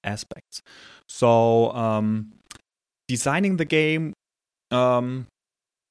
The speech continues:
s-, in the last couple of months at least, meant, um, more like developing the game, because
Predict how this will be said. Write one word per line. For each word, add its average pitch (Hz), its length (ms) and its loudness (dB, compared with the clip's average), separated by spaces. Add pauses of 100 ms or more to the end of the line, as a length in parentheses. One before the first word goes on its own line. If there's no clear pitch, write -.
s-, - 200 -10
in 151 160 2
the 131 80 4
last 131 340 0
couple 120 220 -4
of 104 100 -10
months 127 220 -4
at - 100 -8
least, 117 380 -4 (200)
meant, 120 640 -4
um, 113 640 -2 (280)
more 120 160 4
like 113 220 0
developing 104 580 -2
the 98 60 -8
game, 87 260 -12
because 120 400 -6